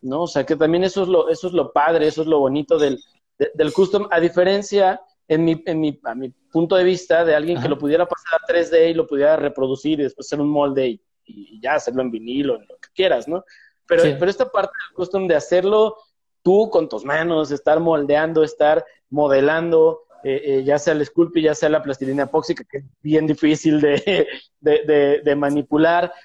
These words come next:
Speaker 1: O sea, esas cosas tienen como otro sentido porque,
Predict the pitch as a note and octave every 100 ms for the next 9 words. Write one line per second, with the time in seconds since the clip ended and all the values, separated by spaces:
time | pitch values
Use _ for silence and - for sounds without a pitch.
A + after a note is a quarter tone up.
0 | _ - F#3 F3 G3 A#3+ G#3 - A3 A3
1 | F#3+ G#3+ _ _ _ - - - G3 G#3+
2 | G#3+ A#3 G3 F3+ F#3 G#3 - F3+ D3+ -
3 | A3+ G3+ D#3+ F#3+ - _ _ - F#3 F#3+
4 | E3 D3+